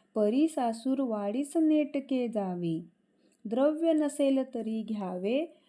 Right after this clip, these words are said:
ऋण कळांतरे. अंतर्भाव ते सासूरवाडी, माये बापे राहिली बापुडी. होता ती सर्वस्वे कुडकुडी, तितुकेच कार्य त्यांचे. नोवरी आली या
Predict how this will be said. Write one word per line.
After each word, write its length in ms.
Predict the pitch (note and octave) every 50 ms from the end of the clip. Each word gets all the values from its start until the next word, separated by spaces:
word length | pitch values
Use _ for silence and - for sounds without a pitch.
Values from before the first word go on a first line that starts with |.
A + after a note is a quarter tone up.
| _ _ _ _ -
ऋण 300 | G#3+ G#3 A#3 C4+ C#4+ D#4+
कळांतरे. 920 | D#4+ D#4 B3+ A3+ G#3+ G#3 G#3 G#3 G3+ G3+ G3 F#3+ - F#3+ F3+ F3 E3 D#3 - - - _ _ _ _ - - - _ _ _ _ _ _ _ _ _ -
अंतर्भाव 1040 | - G#3 G#3 G#3 G#3 G#3 - C#4+ D4 D#4+ D4+ C4+ C4+ C4+ B3+ B3 B3 B3+ B3 B3+ B3
ते 220 | A#3+ A#3+ A#3+ A#3 A3+
सासूरवाडी, 1120 | A3+ A#3 G3+ G3+ G3+ - - A3 G#3+ G#3 G#3 G3+ F#3+ F#3 F3+ F3 A3 C4+ D#4+ F#4+ - - - _ _ _ _ _ -
माये 440 | G#3 G3+ G3+ G#3 G#3+ A#3+ D4 E4 D4+
बापे 460 | C#4 C4+ C4 B3+ C4 - C4 B3+ A#3+
राहिली 680 | A#3 A3+ G#3+ G#3 G#3 G3 G3+ A3 A3 A3+ A#3+ C#4 D4+
बापुडी. 680 | D4 B3+ B3 A3+ A3 A3+ - - G#3+ G3+ F#3 F#3+ F3 F3+ F#3 - _ _ _ _ _ _ _ _ _ -
होता 440 | G#3+ G3+ G3 G3 - A3 A3 B3 C4 C4 -
ती 140 | D#4+ E4 D#4
सर्वस्वे 840 | - D4 C4+ C4 B3+ B3+ B3+ B3+ B3+ - - B3 A#3 A3+ B3+ B3+ B3
कुडकुडी, 720 | A#3+ - A#3+ A#3 A3+ A3 A3 - G3+ G3+ G#3+ B3 C#4+ E4 G4 - - _ _ _ _ _ _ -
तितुकेच 640 | G3 - A#3 A3+ A3+ - C4+ C#4+ D#4 D#4+ D#4 -
कार्य 520 | E4 E4+ - C#4 C4 B3+ B3 B3 A#3+ A#3 A3+
त्यांचे. 680 | A3+ A#3 G#3+ G#3 G3 F#3+ F3+ F#3 - G3+ F3 - F3+ - _ _ _ _ _ _ _ _ -
नोवरी 640 | G#3+ A3 A3+ A3 G#3+ G#3+ G#3+ G#3+ G#3 G#3+ B3+ C#4+ D#4
आली 460 | D4+ D4 D4 C#4+ C#4 C4 B3+ B3+ B3
या 220 | A#3 A3+ A3 G#3+